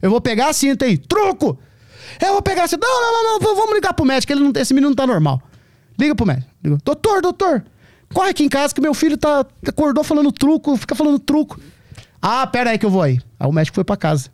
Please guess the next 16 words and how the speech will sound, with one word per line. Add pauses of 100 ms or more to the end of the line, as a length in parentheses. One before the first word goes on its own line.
(380)
Chegou
lá,
o
médico
entrou
e
falou
pro
moleque, (340)
"Senta
aí
na
mesa." (260)
O
moleque
sentou.